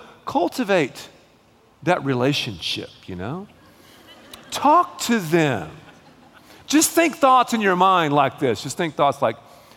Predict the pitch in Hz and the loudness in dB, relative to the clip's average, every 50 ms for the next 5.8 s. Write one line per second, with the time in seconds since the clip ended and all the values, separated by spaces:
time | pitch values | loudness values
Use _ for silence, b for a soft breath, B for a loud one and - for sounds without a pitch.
0 | b b b b b b b _ _ _ _ _ _ _ _ _ _ _ _ _ | b b b b b b b _ _ _ _ _ _ _ _ _ _ _ _ _
1 | _ _ _ _ _ _ _ _ _ _ _ - 185 220 214 220 180 175 139 151 | _ _ _ _ _ _ _ _ _ _ _ 0 0 0 0 -2 -4 -4 -2 -2
2 | 143 123 110 101 90 78 76 73 - - - - B B B B B B B B | -2 0 -2 -2 -4 -4 -6 -8 -10 -14 -18 -18 B B B B B B B B
3 | B B B _ _ _ _ _ _ _ - - 160 - - - 180 165 151 139 | B B B _ _ _ _ _ _ _ -8 -6 -6 -6 -4 -2 0 0 0 2
4 | 135 170 208 233 226 - - 233 233 226 220 190 156 143 131 120 - - 127 117 | 2 2 2 0 0 -2 -2 -2 0 0 0 -2 -2 -4 -4 -4 -4 -4 -4 -2
5 | 110 110 113 - - 131 120 123 131 135 120 104 92 85 80 - | -2 -4 -6 -6 -6 -4 -2 -2 -2 -2 -2 -4 -6 -10 -16 -18